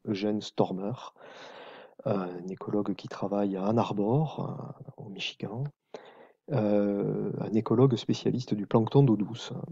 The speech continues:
et qui, depuis les années mille neuf cent soixante-dix, lui aussi, affirme que, euh,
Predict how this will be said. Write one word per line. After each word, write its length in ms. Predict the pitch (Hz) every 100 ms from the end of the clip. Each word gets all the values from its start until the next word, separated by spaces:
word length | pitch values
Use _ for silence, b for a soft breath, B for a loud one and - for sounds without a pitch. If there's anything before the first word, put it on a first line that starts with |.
| - _
et 80 | -
qui, 200 | - 127
depuis 320 | 113 110 -
les 180 | 135 107
années 160 | 107 127
mille 100 | 113
neuf 120 | 104
cent 140 | 120
soixante-dix, 840 | 117 101 104 95 98 110 147 - - _ -
lui 320 | 123 113 139
aussi, 500 | 131 - - - 117 - B B B B B B B _ -
affirme 720 | 110 - - 131 147 139 104 -
que, 520 | - 120 127 139 151 - 107
euh, 240 | 95 98